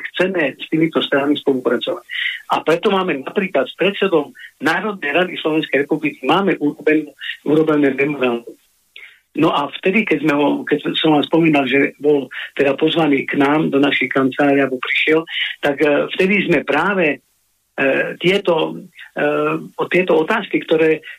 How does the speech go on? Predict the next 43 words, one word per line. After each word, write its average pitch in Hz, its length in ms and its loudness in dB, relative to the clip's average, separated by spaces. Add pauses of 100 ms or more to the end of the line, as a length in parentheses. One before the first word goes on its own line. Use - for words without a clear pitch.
(140)
ktoré 165 240 0
boli 160 240 0
rozobrané, 165 400 0
tak 151 160 0
sme 151 80 0
práve 156 400 0
tam, 156 240 0
e, 160 40 -6 (680)
prejednávali. 143 640 0
Týkalo 170 320 -2
sa 151 160 -2
to 139 80 0
teda 135 320 0
dôchodcov, 143 480 0
čom 180 320 0
by 143 240 -2
sa 135 160 0
dalo 143 320 0 (240)
nám 151 240 0
pomôcť. 131 500 -6 (300)
Hej, 147 240 0
dôchodcom. 139 560 -2
Nemyslím 156 480 2
len 131 240 2
Jednote 156 400 2
dôchodcov, 160 400 0
ale 147 240 0 (240)
všetkým 156 400 -2
dôchodcom. 120 480 -4 (400)
A 131 80 -2
to 180 160 2
máme 190 160 0
zakotvené 160 560 0
v - 80 -6
tom 131 80 2
memorande 147 560 0
a - 320 -8
to - 160 2
sa 151 160 2
nenaplňalo. 127 640 2
Preto 185 320 2
sme 135 80 4
my 147 240 2